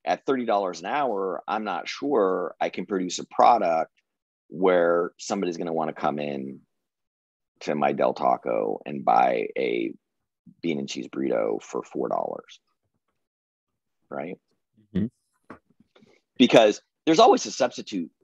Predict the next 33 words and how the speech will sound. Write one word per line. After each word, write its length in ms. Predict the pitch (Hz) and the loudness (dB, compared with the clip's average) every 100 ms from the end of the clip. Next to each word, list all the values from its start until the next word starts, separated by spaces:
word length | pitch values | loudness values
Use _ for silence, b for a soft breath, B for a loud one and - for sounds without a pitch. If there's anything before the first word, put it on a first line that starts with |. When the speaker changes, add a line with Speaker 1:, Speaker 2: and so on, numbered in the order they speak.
| _ _ | _ _
Speaker 1:
for 160 | _ 95 | _ -6
labor 280 | 90 92 82 | -4 -2 -4
in 60 | |
the 60 | 71 | -4
labor 160 | 104 95 | -2 -2
market, 280 | 67 69 | -4 -6
right? 240 | 62 85 - | -2 -2 -2
You 160 | 92 | -2
can 120 | 110 107 | -2 -2
stay 240 | - 78 | -2 -4
home. 400 | 71 107 95 76 | -2 -2 -2 0
I 60 | 98 | 0
mean, 200 | 104 101 b b - | 2 -2 b b 4
if, 180 | 117 113 | 4 4
if 240 | 110 95 | 0 0
bean 280 | - 135 147 | 4 4 6
burritos, 680 | 110 107 107 90 85 82 - _ _ _ _ - | 6 6 6 4 2 0 -4 _ _ _ _ 0
which 200 | 98 202 | 4 4
is 120 | 95 87 | 2 2
what 120 | 82 | 4
I 80 | 78 | 4
normally 300 | 80 71 65 | 0 -4 -4
get, 140 | 67 | -2
I 80 | 73 | -2
get 140 | 76 | -2
a 40 | 69 | -4
bean 180 | 73 | -6
and 80 | 76 | -8
cheese 140 | - - | -10 -8
burrito 200 | 69 67 | -4 -4
with 120 | 64 | -6
green 200 | 64 65 | -8 -12
sauce. 420 | - - 55 - | -8 -8 -8 -10